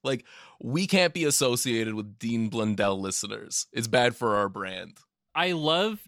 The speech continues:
Speaker 2: just, like, socially, discourse-wise, this always works. It's like, okay, the global economy is experiencing a lot of shifts right now.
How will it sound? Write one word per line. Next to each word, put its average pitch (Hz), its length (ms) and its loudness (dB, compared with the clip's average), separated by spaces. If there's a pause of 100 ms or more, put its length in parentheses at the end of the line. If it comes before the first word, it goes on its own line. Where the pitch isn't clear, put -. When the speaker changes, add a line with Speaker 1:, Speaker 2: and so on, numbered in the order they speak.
Speaker 2:
just, 165 300 0
like, 151 320 0 (220)
socially, 143 1120 0
discourse-wise, 127 1200 0
this 139 200 -2
always 165 500 0
works. 123 380 -4
It's 131 140 -6
like, 135 140 2
okay, 139 400 -2 (540)
the 135 140 -2
global 156 400 2
economy 139 720 -2
is 127 200 -8
experiencing 127 1080 0 (200)
a 131 60 -4
lot 143 280 2
of 131 120 -8
shifts - 640 -6
right 117 240 0
now. 113 360 -6